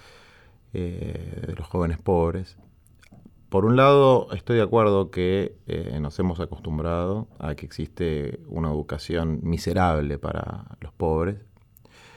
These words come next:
Y la semana pasada, precisamente con compañeros de la cetep y de la Garganta Poderosa,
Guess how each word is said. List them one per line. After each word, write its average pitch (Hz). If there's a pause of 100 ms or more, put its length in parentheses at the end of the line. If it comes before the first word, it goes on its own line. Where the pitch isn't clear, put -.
(540)
Y 101
la 101
semana 120
pasada, 120
precisamente 110
con 82
compañeros 85
de 76
la 73
cetep 107
y 87
de 80
la 73
Garganta 87
Poderosa, 98